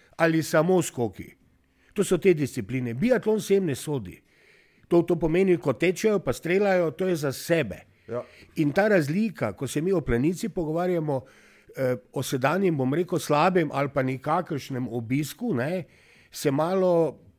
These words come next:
Speaker 1: kako bi rekel, zdaj se en, en drugemu si zdaj to podajajo, ne. Pravijo, da so hoteli narediti tako malo elitno svetovno prvenstvo, ne.
Speaker 2: Aha,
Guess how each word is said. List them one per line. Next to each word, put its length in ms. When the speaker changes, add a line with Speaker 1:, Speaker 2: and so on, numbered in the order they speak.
Speaker 1:
kako 200
bi 120
rekel, 360
zdaj 200
se 200
en, 200
en 160
drugemu 520
si 160
zdaj 220
to 140
podajajo, 800
ne. 300
Pravijo, 500
da 140
so 180
hoteli 340
narediti 460
tako 240
malo 320
elitno 560
svetovno 540
prvenstvo, 560
ne. 140
Speaker 2:
Aha, 100